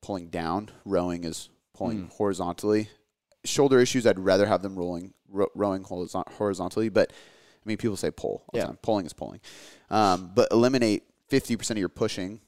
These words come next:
Speaker 1: basically front or vertical pressing, and then increase your rowing, uh, by fifty percent. Basically take that volume over here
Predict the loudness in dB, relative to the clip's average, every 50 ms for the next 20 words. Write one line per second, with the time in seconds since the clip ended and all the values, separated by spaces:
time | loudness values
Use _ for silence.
0 | _ _ _ -6 -6 -4 -4 -6 -4 -4 -4 -4 -6 _ _ _ _ _ _ _
1 | _ _ _ _ -4 0 0 0 0 0 -2 0 2 2 2 2 2 0 -2 -2
2 | -4 -8 -8 -4 -4 -2 -2 -2 -4 -6 -8 -8 -10 -8 -8 -8 -6 -4 -4 -4
3 | -4 -6 -10 -16 -20 _ _ _ _ _ -12 -10 -10 -8 -4 -2 0 0 0 -2
4 | -4 -6 -4 -4 -4 -2 0 0 0 0 -2 -4 -6 -8 -10 -16 -20 -20 -20 -20
5 | -20 -20 -20 _ _ -6 -4 -2 -2 0 2 0 0 0 -2 -6 -6 -8 -12 -8
6 | -6 -4 -2 -2 -4 -6 -10 _ _ _ _ _ -4 -2 -2 -2 -4 -4 -4 -4
7 | -2 0 -2 0 0 0 -2 -2 -4 -4 -6 -6 -8 -8 -4 0 0 2 2 2
8 | 0 -2